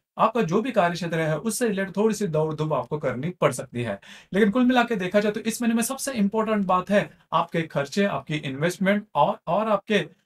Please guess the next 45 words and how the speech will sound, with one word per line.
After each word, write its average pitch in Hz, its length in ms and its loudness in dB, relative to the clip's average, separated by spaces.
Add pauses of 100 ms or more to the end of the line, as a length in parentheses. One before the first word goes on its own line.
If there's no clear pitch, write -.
(120)
जो 175 120 0
वैवाहिक 160 340 4
जोड़ीदार 185 340 0
है 190 100 2
उनके 165 220 -4
साथ 175 300 -2
रिश्ते 196 280 -2
या 202 160 0
फिर 214 260 -2
उनके 202 240 -2
स्वास्थ्य 202 340 0
के 214 60 -4
बारे 190 220 2
में, 190 140 0
health 180 240 -2
issues 175 260 -8
के - 80 -10
बारे 165 220 0
में 165 180 -2 (380)
थोड़ा 175 180 4
ध्यान 151 460 -2
देना 139 220 -4
होगा। 143 300 0
किसी 202 240 -2
भी 240 80 -4
प्रकार 220 220 0
के 208 100 -2
महत्वपूर्ण 170 520 -2
निर्णय 175 320 0 (280)
इस 220 220 0
महीने 214 220 0
के 220 100 -2
करीबन 226 500 0 (100)
अठारह 170 300 -2
बीस 196 240 -2
तारीख 160 220 -4
के 170 120 -6
बाद 165 320 -2
नहीं 127 360 -4
लेना। 107 300 -6 (520)
उसके 185 180 0
बाद 226 220 6
हम 262 120 0
चर्चा 233 260 -2
करेंगे 208 460 0